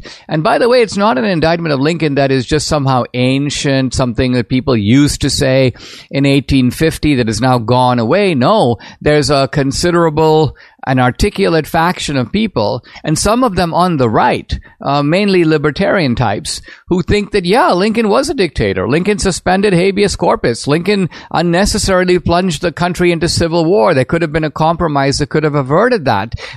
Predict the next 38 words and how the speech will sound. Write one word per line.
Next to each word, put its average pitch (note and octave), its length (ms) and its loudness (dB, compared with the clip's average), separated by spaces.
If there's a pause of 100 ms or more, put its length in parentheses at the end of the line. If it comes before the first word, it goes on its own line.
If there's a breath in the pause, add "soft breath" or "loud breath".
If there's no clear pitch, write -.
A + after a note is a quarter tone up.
Um, C#3 320 0 (260 loud breath)
the, C#3+ 520 4
um, C3+ 280 0
the C#3+ 140 2
effect G#3+ 360 0
of G3 80 -2
the E3 100 0
Civil D3+ 380 0
War C#3+ 280 2
was C3+ 220 0
to D3+ 100 -2
magnify E3 720 0
the D#3 100 -2
size D3+ 400 0
of D3+ 120 -2
government. C#3+ 540 0
The A#2 80 0
reason D3 320 2
we D3+ 80 0
have C#3 160 -2
big G2+ 160 -2
government D#3+ 420 -2
today F3 340 2
is C#3+ 120 0
all E3 180 2
really E3+ 280 2
because D#3 300 -2
it D#3 120 -4
goes D#3 240 0
back F3 220 -2
to F3 100 -2
Lincoln. D3 460 -2
So C#3+ 340 0 (420 loud breath)
I D#3 100 0
don't G3 200 0
know F3 260 4
if D#3 140 -4
you've D3+ 300 0